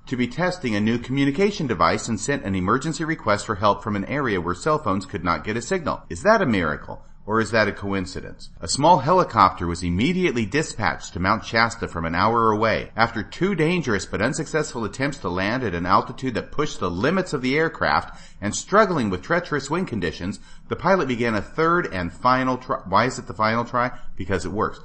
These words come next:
He begins a third and final try. As the helicopter approached from a different angle, the winds happened to change,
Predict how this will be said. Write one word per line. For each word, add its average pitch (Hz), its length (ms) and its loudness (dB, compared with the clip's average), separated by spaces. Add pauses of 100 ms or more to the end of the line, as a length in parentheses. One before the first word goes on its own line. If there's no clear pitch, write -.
He 117 120 0
begins 123 340 2
a 113 60 0
third 135 340 2
and 113 100 -2
final 104 360 4
try. 107 500 4
As 110 160 -2
the 120 80 2
helicopter 117 640 6
approached 131 520 2
from 107 140 0
a 95 40 0
different 113 380 0
angle, 92 480 -2 (180)
the 98 120 0
winds 117 440 0
happened 104 640 6 (300)
to 110 100 -6
change, 123 640 -2